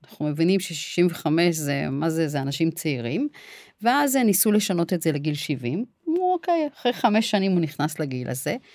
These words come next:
והיום אנחנו יודעים שזה טווח ענק של גילאים, שהוא יכול לקרות בגיל שישים וחמש, הוא יכול לקרות בגיל שבעים, ואולי אפילו לדבר על הגיל הרביעי, כי היום אנחנו כבר מדברים על השמונים פלוס ועל התשעים פלוס.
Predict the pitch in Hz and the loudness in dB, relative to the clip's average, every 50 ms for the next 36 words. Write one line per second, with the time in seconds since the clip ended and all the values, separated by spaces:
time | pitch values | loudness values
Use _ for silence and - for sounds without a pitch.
0 | - - - - - - - _ - - 175 190 226 285 330 349 320 - - 247 | -20 -20 -20 -20 -20 -20 -20 _ 0 4 4 4 6 6 4 4 2 2 0 0
1 | 226 262 254 - 220 185 170 156 - 180 190 208 - - - 170 165 170 175 175 | 2 0 0 0 0 -2 -2 -2 -2 -2 -2 -2 -4 -4 0 2 2 2 2 0
2 | - - 214 185 180 170 156 143 131 120 113 117 151 175 _ _ _ _ _ - | -2 -4 -2 -2 0 0 0 0 0 -2 -2 -4 -4 -6 _ _ _ _ _ -20
3 | - - _ _ - - - - 165 160 156 151 151 151 - - 165 160 160 156 | -20 -20 _ _ -14 -8 -2 0 0 2 2 2 0 0 -2 0 0 0 0 0
4 | - - 202 202 208 180 - - - 185 180 180 165 165 156 165 156 - 165 151 | 2 4 4 4 4 2 -2 0 2 2 2 2 0 -2 0 0 -2 -2 -6 -2
5 | - 156 147 143 - - 131 139 185 254 269 - - 151 143 - - 143 147 - | -2 -2 -2 -2 -4 -4 -2 -2 -2 -2 -4 -6 -8 -8 -8 -6 -6 -8 -6 -4
6 | - 151 151 143 143 139 135 135 143 147 - 143 131 139 156 202 311 359 - _ | -6 -6 -6 -4 -6 -6 -6 -6 -6 -6 -6 -6 -2 0 0 0 0 0 -2 _
7 | _ - - - - _ - - 151 156 156 156 160 170 170 214 220 - 285 262 | _ -20 -20 -20 -20 _ -14 -8 -4 -2 0 2 2 2 2 0 0 -2 -2 -2
8 | 254 233 254 226 240 247 240 240 240 214 208 226 233 226 220 214 208 180 196 262 | 2 2 4 4 4 4 4 2 2 2 4 4 4 4 4 4 2 2 2 0
9 | 311 294 - - 160 160 170 175 180 180 180 - 185 165 160 160 156 156 151 151 | 0 0 -2 -2 0 0 2 2 2 0 0 -2 -4 -2 0 0 0 0 0 0
10 | 147 139 156 170 175 170 156 139 135 - - 147 135 135 135 131 131 131 - 220 | 0 2 2 4 4 2 2 0 -4 -4 -2 -2 0 0 0 -2 -2 -2 2 2
11 | 240 240 226 - - 147 131 135 - 143 131 - - 143 135 131 135 - 127 135 | 4 4 2 0 -2 -4 -4 -4 -8 -8 -10 -6 -4 -4 -4 -4 -6 -8 -12 -10
12 | 135 - - | -12 -12 -18